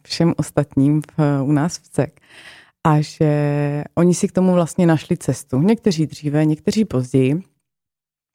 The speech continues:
ale mě dělá opravdu největší radost to, že za prvé mi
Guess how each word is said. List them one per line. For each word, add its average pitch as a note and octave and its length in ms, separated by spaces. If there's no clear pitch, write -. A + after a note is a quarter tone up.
ale D3+ 260
mě D#3 220
dělá D3+ 280
opravdu D#3 300
největší D3+ 440
radost D3+ 380
to, C#3+ 240
že C#3+ 420
za E3+ 60
prvé D#3 460
mi D3+ 600